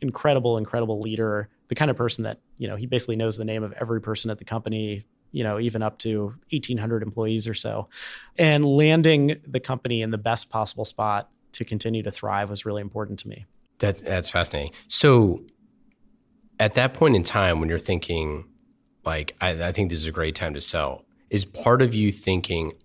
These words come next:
Speaker 2: "I wanna go work at ExactTarget? Like, this just seems like an awesome place to work for me personally"? Or was it kinda like, "I can't believe we just brought this whole thing to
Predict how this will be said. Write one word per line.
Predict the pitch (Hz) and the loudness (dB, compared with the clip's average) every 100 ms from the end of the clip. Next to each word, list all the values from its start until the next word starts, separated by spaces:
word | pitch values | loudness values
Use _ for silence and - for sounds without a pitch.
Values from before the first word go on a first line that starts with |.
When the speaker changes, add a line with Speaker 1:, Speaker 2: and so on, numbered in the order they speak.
| _ - | _ 0
Speaker 2:
"I | 95 101 | 4 4
wanna | 98 90 101 90 | 2 2 2 2
go | 80 90 | 0 0
work | 76 85 - | -2 -6 -6
at | 82 | -10
ExactTarget? | 76 80 85 - 76 80 98 | -8 -6 -6 -4 -4 -2 -2
Like, | 90 90 - | 0 -2 2
this | 107 | 4
just | - - | 4 4
seems | - 101 95 | 4 4 2
like | 92 | 0
an | 80 | 0
awesome | 85 - 87 | -2 -2 -4
place | 95 90 | -4 -4
to | - | -4
work | 82 85 - | -4 -6 -6
for | - 90 | -4 -2
me | 87 85 | 0 -2
personally"? | - 87 - 123 139 147 - - _ _ _ | -4 -2 2 2 2 0 -6 -20 _ _ _
Or | 135 104 98 | 2 4 6
was | 101 98 | 4 4
it | 98 | 0
kinda | 110 101 | 2 4
like, | 92 87 85 - - _ _ _ _ _ _ _ _ _ | 4 4 2 -2 -16 _ _ _ _ _ _ _ _ _
"I | 92 98 | 0 0
can't | - 107 | 2 2
believe | - 101 92 | 4 2 2
we | 90 | 2
just | 85 85 - | 2 0 0
brought | 87 85 85 | 2 2 0
this | 85 | -2
whole | - 92 87 | -2 -2 -2
thing | - 90 85 | 0 0 2
to | - 92 82 | 2 2 0